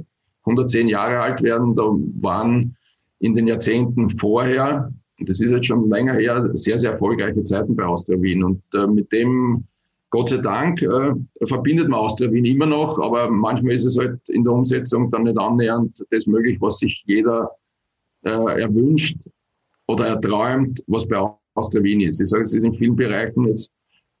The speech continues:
äh, nicht überall Austria Wien drinnen, was sich jemand erwartet. Und wenn das ein realistischer Gleichklang ist von dem, was haben wir mö-, für Möglichkeiten und was ist denn wirklich die,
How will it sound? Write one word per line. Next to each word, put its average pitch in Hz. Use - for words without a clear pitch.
äh, 107
nicht 117
überall 123
Austria 113
Wien 120
drinnen, 120
was 110
sich 113
jemand 107
erwartet. 95
Und 101
wenn 139
das 131
ein 117
realistischer 127
Gleichklang 131
ist 131
von 117
dem, 123
was 117
haben 120
wir 107
mö-, 123
für 113
Möglichkeiten 131
und 120
was 113
ist 117
denn 110
wirklich 151
die, 117